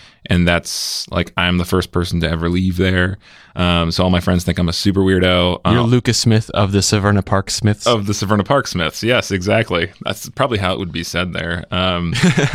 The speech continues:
Speaker 1: uh, so growing up was really weird. Like, people had these expectations of me because they knew my family and knew my uncles. My mom's brothers were, like, troublemakers. It was, like, this sort of a thing. So I think that, like, a lot of that sort of got put on me. Um,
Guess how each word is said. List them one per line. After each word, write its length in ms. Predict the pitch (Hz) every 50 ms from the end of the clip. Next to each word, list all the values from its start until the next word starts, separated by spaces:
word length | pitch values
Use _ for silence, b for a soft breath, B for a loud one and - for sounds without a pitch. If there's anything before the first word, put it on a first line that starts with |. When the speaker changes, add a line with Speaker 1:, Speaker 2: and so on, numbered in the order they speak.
| 110 139 -
Speaker 1:
uh, 280 | 104 101 95 95 95
so 140 | - - 135
growing 260 | 127 143 175 185 165 151
up 180 | 139 123 -
was 160 | 123 110 101
really 340 | 101 104 107 104 104 101 95
weird. 500 | 90 90 92 92 95 95 101 104 110 110
Like, 140 | 107 95 -
people 160 | 123 107 98
had 120 | 101 101 98
these 140 | 92 87
expectations 600 | 92 90 - - 90 - - 90 95 - 107 107 101
of 100 | 104 98
me 280 | 104 104 104 107 107
because 200 | 101 98 87 85
they 120 | 85 85 87
knew 160 | 90 90 90
my 120 | 92 92
family 440 | 87 - 95 92 90 90 90 87 85
and 120 | 82 82 82
knew 120 | 82 85
my 240 | 85 87 87 82 - -
uncles. 400 | 82 92 87 - 95 92 87 82
My 120 | 87 87 85
mom's 560 | 85 85 87 87 87 87 87 87 87 85 - - _ _ -
brothers 680 | 98 - 90 90 87 90 87 87 87 85 85 85 87 92
were, 160 | 87 87 87
like, 360 | 87 87 85 85 - - -
troublemakers. 840 | - - 92 85 90 87 87 85 82 - 82 87 87 85 85 85 85 85
It 20 |
was, 120 | 82 82 90
like, 120 | 87 -
this 360 | - - - - - - - b b b b b b b
sort 200 | - - 92 87
of 60 | 82
a 60 | 85
thing. 240 | - 82 85 87 85
So 100 | - -
I 40 | 98
think 180 | - 127 117
that, 160 | 101 95 87 85
like, 140 | 87 87
a 60 | 90 90
lot 200 | 90 90 90 92
of 80 | 85
that 180 | 90 87 - -
sort 180 | - 95 87
of 60 | 82 82
got 180 | 85 78 73
put 120 | - - 82
on 180 | 85 85 85
me. 200 | 87 90 92 95 B B B B B B B B -
Um, 520 | - 85 82 82 80 80 82 82 - -